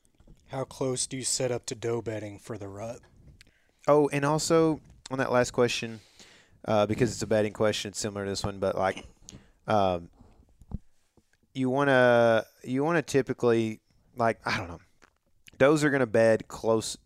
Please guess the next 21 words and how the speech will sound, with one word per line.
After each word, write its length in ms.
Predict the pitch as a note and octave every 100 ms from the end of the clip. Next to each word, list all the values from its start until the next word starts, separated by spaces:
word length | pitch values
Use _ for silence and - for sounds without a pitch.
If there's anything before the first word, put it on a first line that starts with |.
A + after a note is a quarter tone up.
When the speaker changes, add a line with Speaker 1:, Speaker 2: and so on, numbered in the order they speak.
| -
Speaker 2:
clo-, 200 | B2 A#2
pretty 220 | - C3
close 320 | - A2 G#2
to 280 | - G#2 F#2+
food. 420 | F2+ A2 G2 F#2 - _ _ _ _
Probably 260 | - E3 D#3
the 120 | A2+
later 460 | G2+ A2 B2+ B2
it 140 | A2 G2
gets 300 | A2 A2+ -
to 140 | A2+ -
in 120 | A#2
the 80 | G#2
season, 460 | - G#2 G#2 G#2+
the 60 | G#2+
closer 440 | - G2 G2 G2+
they'll 160 | G2 F#2+
bed 220 | F#2 F#2+
to 80 | F#2
food 260 | - G2 -
sometimes. 540 | G#2+ A2 A2+ A2+ -